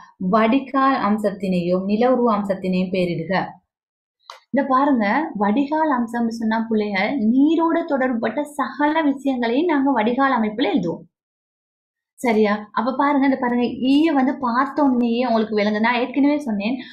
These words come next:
உங்களுக்கு குறியீடுகள் தெரியாட்டி இந்த கேள்வி செய்ய இயலான்னு சொல்லி. ஆனா இது கட்டாய கேள்வினால நீங்க என்ன செய்யணும்? குறியீடுகளை தெரிஞ்சு வச்சுக்கொள்ளணும். இந்த பாருங்க, ஈ உள்ளுக்கு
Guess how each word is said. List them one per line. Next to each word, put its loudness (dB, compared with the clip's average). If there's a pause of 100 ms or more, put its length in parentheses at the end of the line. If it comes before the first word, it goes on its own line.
(140)
உங்களுக்கு 0
குறியீடுகள் 0
தெரியாட்டி 0
இந்த 4
கேள்வி 0
செய்ய 0 (100)
இயலான்னு 0
சொல்லி. -4 (420)
ஆனா 2
இது 2
கட்டாய -2
கேள்வினால 0
நீங்க -8
என்ன 2
செய்யணும்? -2 (300)
குறியீடுகளை 2
தெரிஞ்சு 0
வச்சுக்கொள்ளணும். -8 (280)
இந்த 0
பாருங்க, 0
ஈ 2
உள்ளுக்கு 0